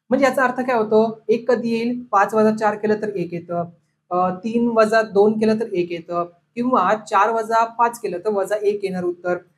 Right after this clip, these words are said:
मला उत्तर काय हवंय? वजा एक हवंय. ओके, असे ह्या दोन अवयवांचं जर मी अधिक किंवा बेरीज केली, यांची बेरीज किंवा वजाबाकी केली, तर मला उत्तर काय हवंय? वजा एक हवंय. आणि त्या दोन अवयवांचा गुणाकार किती हवा? वजा तीस हवा.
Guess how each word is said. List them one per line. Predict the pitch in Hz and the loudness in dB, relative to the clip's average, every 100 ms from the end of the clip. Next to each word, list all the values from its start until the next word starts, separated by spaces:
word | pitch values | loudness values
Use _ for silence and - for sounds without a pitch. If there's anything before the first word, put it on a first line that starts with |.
| _ _ | _ _
मला | 214 262 | 2 2
उत्तर | 254 254 262 | 2 2 2
काय | 262 | 2
हवंय? | 233 226 233 | 0 0 0
वजा | 208 202 214 | 0 0 0
एक | 196 180 170 | -2 -4 -6
हवंय. | 147 131 _ - | -6 -10 _ -18
ओके, | 214 285 277 | -2 -2 0
असे | 185 254 233 | -4 -6 -2
ह्या | 220 | 0
दोन | 220 214 233 | 2 2 2
अवयवांचं | 214 196 202 208 - | 0 0 -2 -6 -6
जर | 214 | -2
मी | 214 220 220 | 0 0 -2
अधिक | 180 190 214 - | -6 -8 -10 -8
किंवा | 208 | -8
बेरीज | 185 175 175 190 - | -6 -4 -4 -6 -10
केली, | 226 208 - _ _ _ - | -6 -6 -8 _ _ _ -6
यांची | 185 185 | -2 -2
बेरीज | - 175 202 220 | 2 2 2 0
किंवा | 220 220 | -2 0
वजाबाकी | 208 185 185 180 190 | 2 2 0 -2 -4
केली, | 226 196 | -2 -2
तर | 175 | -2
मला | 190 220 | -2 0
उत्तर | 202 - 254 240 | -2 -2 0 2
काय | 247 226 | 2 2
हवंय? | 233 | 2
वजा | 233 180 175 196 | 0 -2 -2 -4
एक | 190 | -2
हवंय. | 180 190 247 | -2 -2 -4
आणि | 190 185 | -6 -6
त्या | 190 | -4
दोन | 190 175 185 254 - - _ 185 | -4 2 4 4 2 -10 _ 2
अवयवांचा | 190 214 214 208 220 | 4 4 2 0 -4
गुणाकार | - 196 - - 240 | -6 -8 -6 -2 -4
किती | 247 240 | -4 0
हवा? | 226 220 233 - - _ 180 | 2 4 2 0 -10 _ -2
वजा | 185 | 0
तीस | 185 170 156 | 0 -6 -14
हवा. | 147 | -12